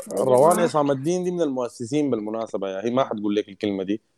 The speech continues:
Speaker 2: لكن روان دي التويتة بتاعت حارس هي من أوائل الناس اللي ردت عليها، وأول عنصر نسائي دخل سيرفر براح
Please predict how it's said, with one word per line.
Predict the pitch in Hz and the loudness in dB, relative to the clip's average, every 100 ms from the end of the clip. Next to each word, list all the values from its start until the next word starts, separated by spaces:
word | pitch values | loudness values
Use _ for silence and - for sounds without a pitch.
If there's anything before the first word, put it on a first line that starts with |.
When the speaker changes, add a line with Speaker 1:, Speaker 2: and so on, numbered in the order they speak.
| _ | _
Speaker 2:
لكن | 104 104 131 | 0 6 8
روان | 123 131 139 | 10 8 6
دي | 143 160 156 | 2 2 0
التويتة | - _ 110 139 127 | -8 _ -2 0 0
بتاعت | 110 95 98 - | -4 -4 -6 2
حارس | 127 131 160 - - | 4 6 4 0 -2
هي | 139 | -2
من | 127 | -2
أوائل | 101 127 156 | 0 2 2
الناس | 117 127 120 | 0 -2 -6
اللي | 98 | -6
ردت | 113 113 92 | -2 -2 0
عليها، | 104 135 | 0 0
وأول | 143 110 147 135 117 | 0 2 2 2 0
عنصر | 117 127 117 104 | -2 -6 -10 -12
نسائي | 98 120 107 87 - - - _ _ 120 | 2 6 6 4 -4 -12 -20 _ _ 4
دخل | 117 143 117 98 | 6 8 4 4
سيرفر | 101 107 104 101 | 4 4 4 4
براح | 107 135 170 - | 6 8 6 2